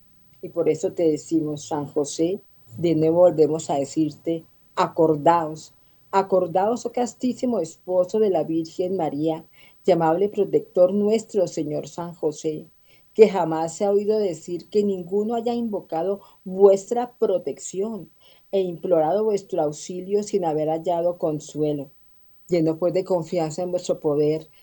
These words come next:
venimos a vuestra presencia y te encomendamos a vos con todo fervor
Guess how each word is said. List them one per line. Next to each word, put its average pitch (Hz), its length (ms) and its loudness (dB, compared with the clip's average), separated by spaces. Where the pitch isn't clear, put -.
venimos 185 480 -2
a 185 160 -2
vuestra 180 360 -2
presencia 170 720 -2
y 208 100 -6
te 180 180 -2
encomendamos 170 920 -2
a 147 80 -4
vos 170 360 0
con 160 260 -6
todo 175 240 -2
fervor 160 580 -4